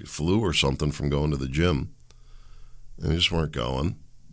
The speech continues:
And, uh, same thing with the cruises. My wife and I had some great cruises. Now, things have changed. We're older. We have a daughter. The combination of the two kinda takes it out of it, too. But I could not see myself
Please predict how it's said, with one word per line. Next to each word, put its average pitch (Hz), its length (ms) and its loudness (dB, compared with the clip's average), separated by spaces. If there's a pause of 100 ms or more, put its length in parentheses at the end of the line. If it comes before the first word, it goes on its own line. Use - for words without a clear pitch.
(180)
And, 73 280 2
uh, 73 280 -2
same 92 220 4
thing 113 120 0
with 101 80 0
the - 80 -4
cruises. - 400 0
My 78 120 0
wife 101 240 2
and 78 80 2
I 71 100 2
had 69 140 -2
some - 160 -10
great 82 600 -2
cruises. 80 520 0
Now, 78 180 2
things 78 260 0
have 69 120 -4
changed. 76 600 2 (420)
We're 92 200 0
older. 82 320 0
We 80 100 0
have 78 120 0
a 78 60 -2
daughter. 78 460 -2
The 78 100 -4
combination 78 680 0
of 62 60 -4
the 60 80 -6
two 101 580 4 (800)
kinda 85 280 2
takes 78 360 2
it 73 80 0
out 69 240 -2
of 67 80 -6
it, 65 140 -10
too. 87 280 0
But 73 240 -4
I 98 280 0
could 76 240 -4
not 80 300 0
see 85 200 6
myself 76 720 2